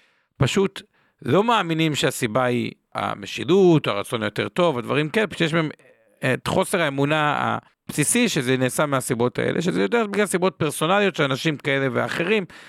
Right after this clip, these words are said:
שהימין גם טוען זה שטויות במיץ עגבניות, כי עד שהבתי משפט החליפו והחליפו השופטים ודברים כאלה, משפט נתניהו ייגמר כבר עשרים פעמים, כי זה לא עוד עשרים שנה.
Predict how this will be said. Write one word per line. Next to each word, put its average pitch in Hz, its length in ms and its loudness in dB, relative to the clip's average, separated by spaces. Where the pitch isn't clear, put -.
שהימין 120 460 -2
גם 120 120 -2
טוען 120 220 -2
זה 104 80 -6
שטויות - 280 -2
במיץ 113 240 -6
עגבניות, 151 420 0
כי 135 100 -4
עד 123 60 -4
שהבתי 120 340 -8
משפט 123 400 -4
החליפו 151 420 -4
והחליפו 123 320 0
השופטים 131 380 -4
ודברים 139 240 -2
כאלה, 175 200 -2
משפט 135 240 -6
נתניהו 139 260 2
ייגמר 131 300 2
כבר 117 180 -2
עשרים 117 240 -2
פעמים, 143 320 -2
כי 120 120 -2
זה 117 100 -2
לא 120 60 4
עוד 113 80 0
עשרים 113 220 -6
שנה. 101 220 -4